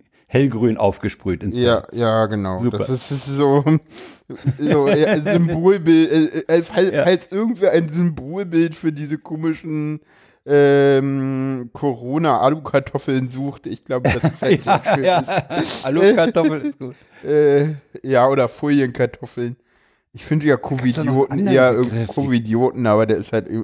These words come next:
Speaker 2: eher so ein bisschen auf
Speaker 1: Nee, es gab noch einen
Speaker 2: ableistisch.
Speaker 1: anderen.
Speaker 2: Weiß nicht.
Speaker 1: Ist egal.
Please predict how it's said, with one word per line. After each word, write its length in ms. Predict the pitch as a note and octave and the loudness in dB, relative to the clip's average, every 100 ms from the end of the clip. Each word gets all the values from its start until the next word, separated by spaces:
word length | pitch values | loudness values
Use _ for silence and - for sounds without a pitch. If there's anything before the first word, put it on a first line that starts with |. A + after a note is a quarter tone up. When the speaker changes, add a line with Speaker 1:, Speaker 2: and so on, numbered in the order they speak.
| - | -6
Speaker 2:
eher 280 | A2 A2+ G#2+ | -2 0 0
so 80 | A2 | -4
ein 100 | G2 | -8
bisschen 240 | A2+ - F#2 | -10 -10 -4
auf 60 | |
Speaker 1:
Nee, 220 | G2 B2+ | 0 2
es 80 | C#3 | 0
gab 80 | G#2+ | -4
noch 40 | A2 | -6
einen 120 | A2+ | -6
Speaker 2:
ableistisch. 220 | A2+ G#2 | -6 -6
Speaker 1:
anderen. 400 | G#2 G2+ D2 D2 _ _ _ _ _ _ _ | -6 -8 -8 -14 _ _ _ _ _ _ _
Speaker 2:
Weiß 180 | C3+ - | -16 -10
nicht. 340 | A2 A2 - - | -8 -10 -14 -6
Speaker 1:
Ist 160 | F3+ C#3+ | -2 0
egal. 320 | G#2 F2 | 0 -2